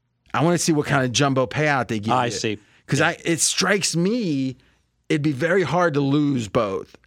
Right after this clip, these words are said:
Speaker 1: Um, well, I, not hard. I guess it seems like the, the, if they're not pricing this in, we got a thirty-three percent jumbo payout or jumbo win situation, and it feels like the other two-thirds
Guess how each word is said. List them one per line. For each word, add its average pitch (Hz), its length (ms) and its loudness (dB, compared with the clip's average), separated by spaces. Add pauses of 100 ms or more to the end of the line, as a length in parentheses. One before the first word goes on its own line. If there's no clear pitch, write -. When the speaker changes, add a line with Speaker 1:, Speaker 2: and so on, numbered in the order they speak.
(400)
Speaker 1:
Um, 127 420 0
well, 233 220 0
I, 214 160 0
not 196 220 0
hard. 151 420 0 (580)
I - 100 0
guess 208 280 2
it 170 200 -2
seems 233 300 0
like 196 160 2
the, 156 120 -4
the, 143 340 -8 (260)
if 156 220 2
they're 196 100 4
not 240 220 2
pricing 190 460 2
this 156 260 -2
in, 156 580 -2 (160)
we 165 140 -2
got 170 260 2
a 143 60 0
thirty-three 180 520 0
percent 160 600 -2 (680)
jumbo 170 460 4
payout 160 560 0
or 156 100 2
jumbo 151 680 2
win 165 400 0
situation, 143 760 0
and 151 380 -2
it 151 120 -2
feels 170 380 0
like 151 160 0
the 143 160 -4
other 160 340 0
two-thirds 135 920 0